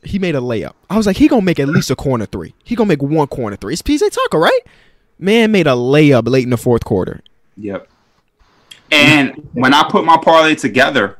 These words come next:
Speaker 2: I had P J Tucker hitting two threes 'cause he has to make a corner three.
Speaker 1: He has to. It's fucking P J Tucker. He has to.
Speaker 2: And then I'm in a group chat, and I'm like, "You know what?" 'Cause they want, they, everybody in my group chat want my parlays. So I'm like, "Hey,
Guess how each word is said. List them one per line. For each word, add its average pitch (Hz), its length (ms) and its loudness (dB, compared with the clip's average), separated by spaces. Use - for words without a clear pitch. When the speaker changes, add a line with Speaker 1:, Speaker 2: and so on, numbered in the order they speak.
Speaker 2:
I 113 160 2
had 127 320 2
P 127 160 2
J 117 160 -2
Tucker 127 480 -2
hitting 117 260 -4
two 120 240 -6
threes 123 300 -2
'cause 98 120 -8
he 107 100 -6
has 123 300 0
to - 60 -12
make 107 240 -6
a - 60 -20
corner 104 440 -8
three. 107 200 -6
Speaker 1:
He 180 120 0
has 240 340 0
to. 202 100 4
It's 175 120 2
fucking 294 280 0
P 269 160 0
J 240 160 2
Tucker. 262 300 -2
He 196 160 0
has 196 260 -2
to. 139 60 4
Speaker 2:
And 143 100 4
then 139 480 2
I'm 151 220 4
in 156 80 4
a 131 40 2
group 156 260 4
chat, 156 120 2
and 147 80 2
I'm 156 80 2
like, 151 160 0
"You 160 100 0
know 185 160 -2
what?" 180 140 -4
'Cause 127 120 0
they 143 120 4
want, 151 280 4
they, 139 200 2
everybody 147 360 4
in 139 40 0
my 127 100 2
group 135 200 -2
chat 117 160 -2
want 117 140 -4
my 110 100 -2
parlays. 110 500 -2
So - 140 -4
I'm 127 100 0
like, 117 160 2
"Hey, 123 260 -2